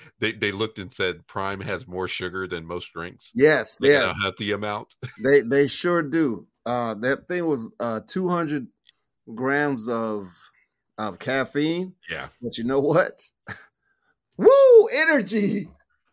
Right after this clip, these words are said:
Speaker 2: has got less. You know what I'm saying?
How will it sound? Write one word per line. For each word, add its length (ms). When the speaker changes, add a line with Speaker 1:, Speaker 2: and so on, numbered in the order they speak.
Speaker 2:
has 240
got 320
less. 680
You 180
know 100
what 100
I'm 120
saying? 540